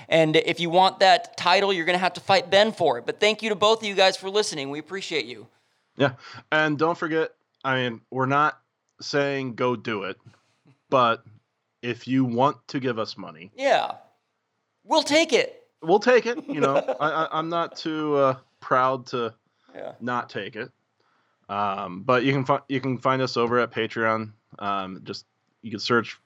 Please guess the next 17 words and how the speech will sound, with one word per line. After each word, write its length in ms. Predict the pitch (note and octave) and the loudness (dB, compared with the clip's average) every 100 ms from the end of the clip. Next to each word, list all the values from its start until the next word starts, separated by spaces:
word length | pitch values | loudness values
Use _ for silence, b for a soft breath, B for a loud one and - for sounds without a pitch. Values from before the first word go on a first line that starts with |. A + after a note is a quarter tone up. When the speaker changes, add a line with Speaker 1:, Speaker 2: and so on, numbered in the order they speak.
| _ _ A#2+ | _ _ -2
Speaker 2:
Patreon 400 | A2 A2+ A2 G#2 | 0 2 0 0
for 120 | A2+ | 2
Lack 200 | G#2+ G#2+ | 2 0
of 80 | G2 | -6
Genius 420 | A2 G#2+ G#2+ G2+ | -6 -4 -6 -4
or 40 | |
go 100 | G#2 | -2
to 120 | G#2+ | -2
patreon 520 | G#2+ - G#2 A#2+ A2 G#2+ | -2 -4 -2 2 0 2
dot 180 | A2 | 0
com 340 | - G2+ G#2+ G2+ | 0 -2 -2 -4
slash 400 | - G#2 G#2+ - | -4 -2 -2 -4
lack 240 | F2 F#2+ | -10 -10
of 80 | G2+ | -10
genius. 500 | F#2+ G2 G2+ G2+ - _ b b | -10 -8 -8 -10 -16 _ b b
Speaker 1:
Yeah. 200 | G#3+ F3+ - - | -2 -2 -2 -18
Speaker 2:
Um, 360 | D#3+ - - | -18 -18 -20